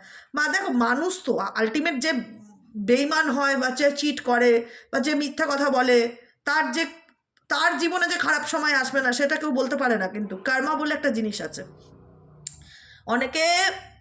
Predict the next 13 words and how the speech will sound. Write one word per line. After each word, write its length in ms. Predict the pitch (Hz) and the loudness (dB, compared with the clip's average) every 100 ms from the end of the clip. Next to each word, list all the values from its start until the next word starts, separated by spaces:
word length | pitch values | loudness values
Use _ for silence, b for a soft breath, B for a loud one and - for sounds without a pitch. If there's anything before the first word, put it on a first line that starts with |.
| - - - - - - - 240 | -20 -20 -20 -20 -20 -20 -12 -2
বলে 380 | 214 233 277 370 | 2 2 2 0
মুখে, 360 | 349 320 440 | -2 -2 0
অনেকে 340 | 466 277 294 311 | 2 0 0 0
বলে 300 | 240 220 190 | 2 2 0
না। 80 | |
আজকে 280 | 185 202 - | -2 -4 -2
আমার 180 | 285 311 | -2 0
খারাপ 300 | 311 294 339 | 0 0 0
লাগলে 240 | 349 349 | 0 0
আমি 100 | 349 | -2
বললাম 380 | 302 285 294 359 | 0 2 2 2
মুখ 220 | 381 381 | 0 -4
ফুটে 240 | 370 381 | -4 0